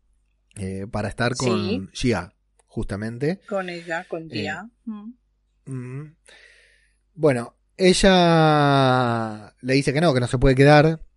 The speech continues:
Speaker 1: porque, claro, el tema es que no se puede quedar a hacer, tiene que, si se queda, se queda en la guerra, Tic.
Speaker 2: Claro, claro, si
Speaker 1: No
Speaker 2: se
Speaker 1: es
Speaker 2: queda en Corea, tiene que
Speaker 1: Mm.
Speaker 2: seguir peleando, porque la guerra no ha
Speaker 1: Claro.
Speaker 2: acabado.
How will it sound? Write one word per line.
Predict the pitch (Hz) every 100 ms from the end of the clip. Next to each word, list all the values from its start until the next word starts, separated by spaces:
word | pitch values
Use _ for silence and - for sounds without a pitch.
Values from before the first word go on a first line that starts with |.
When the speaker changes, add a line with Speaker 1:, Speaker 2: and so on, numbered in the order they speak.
| _ -
Speaker 1:
porque, | 101 95 98 95 92 90
claro, | 160 135 95
el |
tema | 95 135
es |
que | 127
no | 120
se | 135
puede | 127 147
quedar | 123 123 123
a | 110
hacer, | 120 113 101 98
tiene | 107 131 135
que, | -
si | 120
se | 107
queda, | 143 160
se | 135
queda | 131 120
en |
la | 107
guerra, | 143 127 98 90 _ _ _ _ _ _
Tic. | - 101 - - _ _ _ - _ 147
Speaker 2:
Claro, | 226 202 185 170 _ _ _ _ _ -
claro, | 214 180 180
si | 196
Speaker 1:
No | 196
Speaker 2:
se |
Speaker 1:
es | 208
Speaker 2:
queda | 196
en | 196
Corea, | 190 202 202 214 233 247 262 _
tiene | 247 226 220
que | 190
Speaker 1:
Mm. |
Speaker 2:
seguir | 196 175 180 175 170 -
peleando, | 156 156 190 233 190 - -
porque | 175 175
la | 170
guerra | 170 175
no |
ha | 165
Speaker 1:
Claro. | -
Speaker 2:
acabado. | 160 180 233